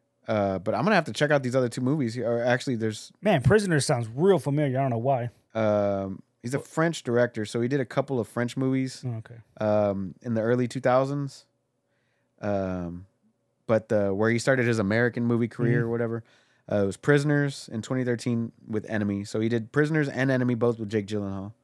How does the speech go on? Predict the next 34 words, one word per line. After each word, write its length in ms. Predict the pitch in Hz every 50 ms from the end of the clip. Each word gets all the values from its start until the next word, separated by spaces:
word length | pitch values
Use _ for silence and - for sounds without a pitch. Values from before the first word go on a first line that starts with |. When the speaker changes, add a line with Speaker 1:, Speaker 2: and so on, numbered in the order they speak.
| _ _ _ _ _ _ _ _ _ _ _ _
Speaker 1:
But 100 | - 110
I'm 80 | 101 104
gonna 100 | 120 117
have 80 | 113
to 60 | 104 98
check 180 | - 123 98
those 140 | 113 104 104
out 160 | 113 107 101 -
'cause 140 | - 101 - -
Sicario 440 | - - - 107 110 120 123 113 98 87
was 120 | 87 78
so 160 | - - - - - - _
fucking 480 | - _ _ _ - 98 101 104 107
good, 100 | - 104 110 120
Speaker 2:
Sicario 240 | 120 147 147 139 131
was 120 | 117 117 98
Speaker 1:
dude. 80 | 95
Speaker 2:
good, 240 | 127 131 131 123 117
dude. 220 | 117 117 120 120 - _ -
Speaker 1:
Oh 220 | - 143 160 160 147
my 180 | 123 98 87 87
God. 600 | 92 - 113 120 131 131 120 107 95 82 82 73 110 _ _ _ _ _
Fucking 280 | - 123 - 131 113 101
Benicio 460 | 104 101 113 127 135 - 156 143 131
del 200 | 123 127 131 135
Toro 580 | 131 - - 131 131 139 139 143 139 143 139 139 - _ _ _ _ _ _ _ _ _ _ _ _ _
is 40 | -
just 160 | 117 117 113 110
a 60 | 95
gangster 640 | 87 87 98 - 143 156 165 165 - - - 113
in 60 | 110 107
that 160 | - - 101
movie, 220 | 107 117 120 120 117
bro. 180 | 113 127 139